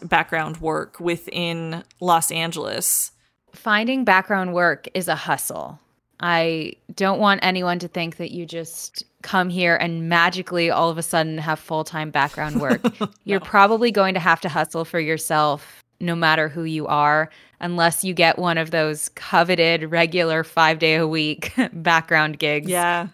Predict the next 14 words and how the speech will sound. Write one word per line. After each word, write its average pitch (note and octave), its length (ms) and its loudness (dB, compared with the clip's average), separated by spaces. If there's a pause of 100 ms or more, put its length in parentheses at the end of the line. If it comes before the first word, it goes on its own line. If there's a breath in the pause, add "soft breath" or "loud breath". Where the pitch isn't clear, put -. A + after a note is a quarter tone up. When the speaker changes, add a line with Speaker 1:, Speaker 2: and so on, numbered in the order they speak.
Speaker 2:
on E3+ 120 2
a E3 60 2
television D#3 520 0
show, C#3+ 260 -2
which E3+ 240 0
are E3 320 6
very E3 500 4
rare. C#3+ 340 -2
Very, E3 360 2
very D3+ 260 0
few D3+ 180 -8
people D3 340 -6
have D3 260 -4
those. D3+ 320 -4